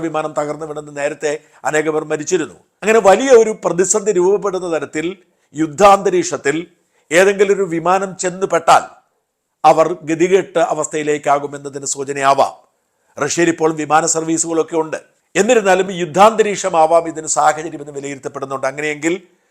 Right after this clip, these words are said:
കാരണം ഗ്രോസ്നിയയ്ക്ക് നേരെ ആക്രമണം യുക്രൈൻ നടത്തിയെന്നും ആ ആക്രമണത്തിന്റെ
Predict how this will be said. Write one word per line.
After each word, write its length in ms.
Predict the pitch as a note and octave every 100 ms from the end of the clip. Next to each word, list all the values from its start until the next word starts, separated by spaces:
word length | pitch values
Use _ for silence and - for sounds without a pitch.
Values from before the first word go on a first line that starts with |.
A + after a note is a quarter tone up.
| _ -
കാരണം 240 | D#3 D#3+ D#3
ഗ്രോസ്നിയയ്ക്ക് 600 | E3 G#3+ A3 A3+ G3+ G3 D#3
നേരെ 200 | D3+ D#3 - C#3+
ആക്രമണം 520 | D#3+ - F3+ F3 D#3 D3 -
യുക്രൈൻ 300 | D#3+ D3 D3+ D3
നടത്തിയെന്നും 440 | C3+ - B2 A#2+ E3 _ _ D3
ആ 100 | E3 E3
ആക്രമണത്തിന്റെ 640 | F3 F#3+ F#3 F#3 F3+ F3